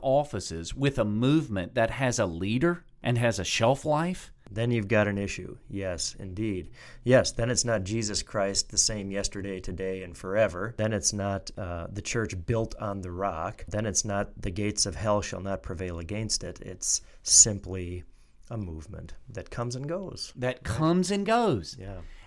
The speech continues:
Speaker 1: And they have leaders, and then they're replaced, and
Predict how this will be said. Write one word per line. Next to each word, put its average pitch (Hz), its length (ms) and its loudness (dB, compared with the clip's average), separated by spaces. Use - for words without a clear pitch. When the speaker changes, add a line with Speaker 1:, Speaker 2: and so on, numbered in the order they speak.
Speaker 1:
And 135 500 6
they 120 180 6
have 113 240 2
leaders, 160 760 2
and 110 220 -2
then 110 500 0
they're 104 200 0
replaced, 160 720 -2
and 110 580 0